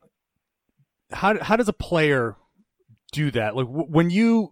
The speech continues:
go into an off season thinking, do you think, "I need to add one more element to my game"? Do you try to refine something in your game you think that might need a little enhancement? How,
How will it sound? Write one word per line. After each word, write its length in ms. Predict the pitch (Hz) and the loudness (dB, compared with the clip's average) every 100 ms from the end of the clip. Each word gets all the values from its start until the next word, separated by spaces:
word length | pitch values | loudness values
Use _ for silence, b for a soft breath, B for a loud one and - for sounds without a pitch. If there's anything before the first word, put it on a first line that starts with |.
| 127 | 0
go 220 | 170 175 | 4 4
into 180 | 165 151 | 2 0
an 60 | 139 | 0
off 280 | 143 143 - | 2 0 -2
season 680 | - 165 156 120 104 101 - _ _ _ _ - | -4 -4 -2 -4 -4 -8 -14 _ _ _ _ -2
thinking, 600 | 156 147 143 135 131 - | -2 0 0 -2 -4 -10
do 120 | 131 147 | -6 -4
you 100 | 202 | 0
think, 360 | 196 170 156 - | 2 2 2 -2
"I 100 | 139 | -2
need 160 | 156 143 | -2 -4
to 120 | - | -2
add 220 | 131 127 | 0 0
one 360 | 117 120 147 151 | -2 2 2 2
more 240 | 147 135 - | 2 2 2
element 400 | 139 147 143 - | 2 2 0 -4
to 100 | 135 | -6
my 180 | 113 | -6
game"? 580 | 113 147 175 190 190 196 - _ - | -4 -2 0 0 0 -4 -8 _ -10
Do 60 | |
you 60 | 143 | -8
try 180 | - 143 | -2 0
to 80 | 120 | 0
refine 600 | 113 - - 160 170 175 | -4 -6 -2 0 0 -2
something 340 | 175 160 160 | -4 -4 -4
in 80 | 156 | -2
your 120 | 139 | -4
game 260 | 127 147 143 | -2 -2 -2
you 80 | 131 | -4
think 260 | 143 131 | -6 -6
that 160 | 123 110 | -6 -6
might 320 | 127 123 120 _ _ | -4 -6 -8 _ _
need 440 | 123 123 135 139 123 | -10 -6 -4 -2 -2
a 60 | |
little 360 | 123 123 120 110 | -2 -2 -4 -6
enhancement? 680 | 117 117 156 170 - 170 131 | -8 -4 -2 -2 -2 -4 -2
How, 220 | 175 | -6